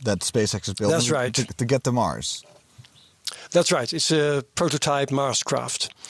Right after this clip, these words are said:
Speaker 2: So there's really something.
Speaker 1: Yeah.
Speaker 2: And I would recommend that everybody takes a look there, uh, once in a while. And, uh,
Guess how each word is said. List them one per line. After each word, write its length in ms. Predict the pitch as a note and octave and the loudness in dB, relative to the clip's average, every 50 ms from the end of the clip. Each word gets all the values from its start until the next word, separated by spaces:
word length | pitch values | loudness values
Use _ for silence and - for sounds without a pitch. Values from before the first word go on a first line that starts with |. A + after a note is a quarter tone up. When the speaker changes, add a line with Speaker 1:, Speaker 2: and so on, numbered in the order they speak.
| - - - - - - | -14 -12 -14 -14 -8 0
Speaker 2:
So 140 | - G#3+ G3 | 4 4 4
there's 160 | F3 F#3 G#3 | 4 4 2
really 220 | B3 C4 A3 D#3+ | 2 2 2 0
something. 400 | - - G3 E3+ C3 - A2+ A#2 - - - - - - - - - | 0 0 0 0 0 -2 -4 -8 -10 -14 -20 -20 -18 -16 -12 -4 0
Speaker 1:
Yeah. 160 | B2+ A#2+ A#2 - - - | 2 2 2 2 -2 -2
Speaker 2:
And 280 | E3 C#3+ C#3 C#3 C#3+ | 0 0 2 2 2
I 120 | C#3+ C#3 C#3+ | 2 2 0
would 180 | C#3+ D3+ C#3 | 0 0 0
recommend 500 | C#3 D#3+ E3+ - E3 E3 F3 F3+ F3 D#3+ | 0 0 0 0 2 2 2 2 2 2
that 200 | D#3 D3+ C3 - | 0 0 0 0
everybody 540 | F3+ C#3 C3+ C#3+ C#3+ C#3+ C3+ C#3 C#3 C#3 C3+ | 0 2 2 2 0 0 0 2 0 0 0
takes 300 | B2+ - D#3 D3+ - - | 0 0 0 0 2 2
a 40 | D3+ | 0
look 160 | D3 D#3 - | 0 0 0
there, 560 | - D3+ C#3 C3 B2+ B2 B2 B2 B2 B2 A#2+ | 2 2 2 4 2 2 2 2 2 0 0
uh, 40 | A#2+ | 0
once 280 | A#2+ C3 C3 B2+ - - | 0 -2 0 0 0 0
in 60 | C3+ | 0
a 60 | B2 | 0
while. 440 | A#2+ A#2+ A#2 A2 A2 A2 A2+ B2+ C#3+ | 2 2 2 0 0 -2 -2 -2 -4
And, 320 | D3 B2 A2+ A2+ A#2 A#2 | -4 -4 -4 -2 -2 0
uh, 220 | A#2 A2+ A2+ A2 | 0 0 0 -2